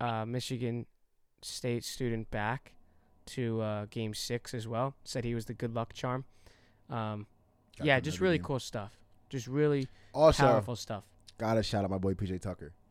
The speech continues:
Speaker 2: because there was about five, six guys besides Harden and, and B giving us nothing. But goddamn, P J Tucker, the last couple games has been willing to shoot from the corner, and P J Tucker's defense is P J Tucker's defense.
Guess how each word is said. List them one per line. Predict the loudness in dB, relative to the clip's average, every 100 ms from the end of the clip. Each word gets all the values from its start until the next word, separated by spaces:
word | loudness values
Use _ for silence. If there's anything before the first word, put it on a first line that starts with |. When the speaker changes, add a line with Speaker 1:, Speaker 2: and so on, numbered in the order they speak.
| -10
Speaker 2:
because | 0 8 10 10 6 -2 -14 _ _ _ _ _ _ _ 8
there | 12 12
was | 12 12 6 -6 -20 -2
about | 8 10 10
five, | 6 10 12 12 12
six | 8 0 0
guys | 10 12 12 12 12
besides | 8 10 12 12
Harden | 12 12 12
and, | 4 4
and | 4
B | 6
giving | 8 10
us | 10 8
nothing. | 8 8 10 8 6 -6 -20 -2
But | 0 4
goddamn, | 10 12 12 8 6 6 4
P | 2
J | 2
Tucker, | 2 2 2
the | 0 2
last | 2 2
couple | -2 -4
games | -2 -2
has |
been | -4 0
willing | 0 0
to |
shoot | -2 -6
from | -4
the | -4
corner, | 0 0 0 -2 -8 _ _
and | -6 -4 -4 -8 _ _ _ -8
P | -6
J | -4
Tucker's | -6 -8 -10
defense | -12 -12
is | -14
P | -14 -12
J |
Tucker's | -12 -14 -14
defense. | -16 -16 -16 -18